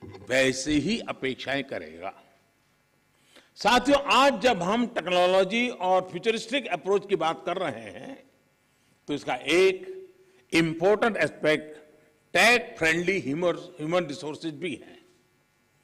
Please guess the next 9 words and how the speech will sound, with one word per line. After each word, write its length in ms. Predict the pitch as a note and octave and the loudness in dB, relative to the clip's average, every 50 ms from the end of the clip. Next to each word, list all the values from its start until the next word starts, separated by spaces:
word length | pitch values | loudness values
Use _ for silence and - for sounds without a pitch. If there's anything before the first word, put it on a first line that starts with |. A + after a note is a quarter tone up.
| _ _ - - _ _ _ _ | _ _ -20 -20 _ _ _ _
टेक्नोलॉजी 880 | - F#3+ - G#3 A3 A3+ A3+ A#3 B3 A#3 G3 B3 C#4 D#4+ - - - - - - _ _ _ _ _ _ _ _ _ _ _ _ _ _ - | 0 0 2 4 4 6 6 6 6 6 4 2 -2 -2 -4 -8 -14 -20 -20 -20 _ _ _ _ _ _ _ _ _ _ _ _ _ _ 0
आज 220 | F#3+ G#3 A3+ A3 F#3 | 4 4 4 4 4
युवाओं 480 | F#3 F#3+ G#3 G#3+ A#3+ B3 A#3+ B3+ C4+ | 2 4 4 4 4 6 6 6 4
के 160 | C4 - C4+ A3 | 4 4 2 0
जीवन 480 | D#3+ - - D3+ F#3 G3 G3+ A3 B3 | 0 -2 -4 -2 0 2 2 2 2
का 120 | A#3+ C#4 C4 | 2 0 0
स्वाभाविक 540 | - - B3 B3 A#3+ B3 C#4+ C#4 C#4 C#4 | 0 0 0 0 4 4 4 4 4 2
हिस्सा 340 | G#3+ E3 G#3+ G#3 - G#3+ G#3+ F3 | 2 0 -2 -2 -2 -4 -6 -6
है। 260 | - - - - | -6 -8 -14 -20